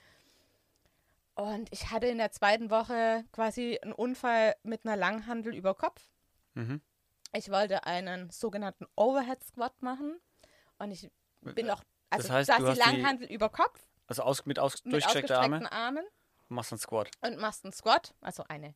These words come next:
Speaker 1: Kniebeuge.
Speaker 2: Um Gottes Willen.
Speaker 1: Ähm, und das war noch kein Problem, aber ich wusste dann halt nicht, die Hantel nach vorne ablegen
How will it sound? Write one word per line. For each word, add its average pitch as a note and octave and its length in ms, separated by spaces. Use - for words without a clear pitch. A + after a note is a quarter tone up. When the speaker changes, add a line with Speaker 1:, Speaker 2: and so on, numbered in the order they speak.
Speaker 1:
Kniebeuge. G3 1000
Speaker 2:
Um F#2+ 240
Gottes - 340
Willen. G2 220
Speaker 1:
Ähm, A3+ 500
und B3+ 140
das D4 160
war F4+ 80
noch D4+ 100
kein C#4+ 220
Problem, C4+ 360
aber G3+ 120
ich G3+ 120
wusste D4 240
dann A#3 200
halt A3 180
nicht, B3 320
die G#3+ 120
Hantel F#3+ 460
nach D#3+ 180
vorne G3 500
ablegen D4+ 600